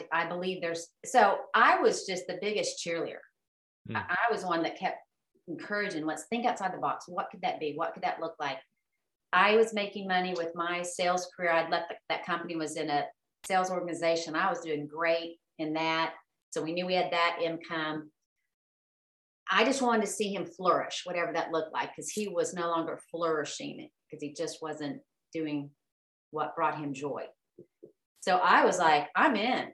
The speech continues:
Speaker 1: I mean, worst case, if we fall flat on our face, you put your resume together and you go back on staff at a church somewhere, but
Speaker 2: Mm-hmm.
Speaker 1: we're not gonna know unless you try.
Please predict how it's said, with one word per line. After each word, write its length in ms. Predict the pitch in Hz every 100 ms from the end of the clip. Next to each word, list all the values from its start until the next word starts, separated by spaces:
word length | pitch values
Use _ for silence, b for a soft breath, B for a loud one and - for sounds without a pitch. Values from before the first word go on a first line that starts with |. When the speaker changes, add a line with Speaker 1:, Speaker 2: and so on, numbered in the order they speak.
| -
Speaker 1:
I 80 | 220
mean, 140 | 214
worst 260 | 247 302 -
case, 380 | 311 330 330 320
if 140 | - 220
we 300 | 254 254 -
fall 280 | 247 240 -
flat 320 | 233 247 294 285
on 80 |
our 160 | 202 -
face, 400 | 254 285 359 - -
you 100 | -
put 220 | 269 -
your 100 | 214
resume 380 | 240 262 262 254
together 500 | - 262 294 349 359
and 280 | 220 208 208 -
you 120 | 214
go 160 | 254 254
back 300 | 262 262 262
on 120 | 254
staff 280 | - 269 285
at 80 | 320
a 40 |
church 260 | 320 370 440
somewhere, 480 | - 240 151 139 -
but 160 | 160 - _ _ _ 113
Speaker 2:
Mm-hmm. 100 | 110
Speaker 1:
we're 120 | 302
not 140 | 311 311
gonna 180 | 254 247
know 200 | 254 233
unless 240 | 226 -
you 80 | -
try. 300 | - -